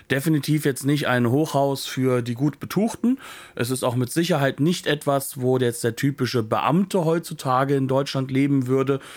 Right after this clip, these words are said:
Und Polizisten sind ja Beamten, zumindest hier.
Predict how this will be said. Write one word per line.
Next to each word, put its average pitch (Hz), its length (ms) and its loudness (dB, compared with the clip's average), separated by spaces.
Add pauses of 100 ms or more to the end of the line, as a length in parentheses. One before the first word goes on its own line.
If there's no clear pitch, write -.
(180)
Und 107 180 -2 (260)
Polizisten 110 560 -4
sind 139 260 0
ja 165 280 0 (100)
Beamten, 156 580 0
zumindest 110 480 -4
hier. 165 280 0